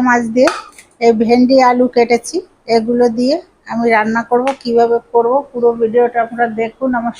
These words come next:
সঙ্গে থাকুন। আর যে সকল বন্ধুরা youtube-এ দেখেন তারা সাবস্ক্রাইব করে দেবেন, আর যে সকল বন্ধুরা facebook-এ দেখেন তারা ফলো করে আমার স-, পাশে থাকবেন, আর অন্য অন্য লোকদের দেখার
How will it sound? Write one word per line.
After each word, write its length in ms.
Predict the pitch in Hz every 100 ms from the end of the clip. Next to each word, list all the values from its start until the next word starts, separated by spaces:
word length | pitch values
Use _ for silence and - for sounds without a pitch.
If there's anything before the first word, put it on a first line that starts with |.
| -
সঙ্গে 280 | 226 233 233
থাকুন। 280 | - - 277 330 _ - - - 226
আর 80 | 226
যে 80 | 247 247
সকল 220 | 254 247 247 240
বন্ধুরা 360 | 247 240 247 240 240
youtube-এ 360 | 240 247 247 240
দেখেন 200 | 247 247 240
তারা 140 | 247 233
সাবস্ক্রাইব 400 | 233 226 _ 247 240 262
করে 140 | 254 247
দেবেন, 200 | 262 262
আর 60 | 247 226
যে 80 | 233 247
সকল 220 | 233 233 226
বন্ধুরা 380 | 233 226 233 247 - - - _ _
facebook-এ 420 | 240 240 254 269 262
দেখেন 220 | 262 262 254
তারা 140 | 247 247
ফলো 200 | 233 233 233
করে 140 | 247 247 240
আমার 160 | 240 -
স-, 240 | - 226 -
পাশে 240 | 226 - 247 -
থাকবেন, 320 | 254 247 302 302
আর 60 | 240
অন্য 120 | 233 240 240
অন্য 100 | 240 233
লোকদের 300 | 233 226 233 220
দেখার 260 | 220 220 233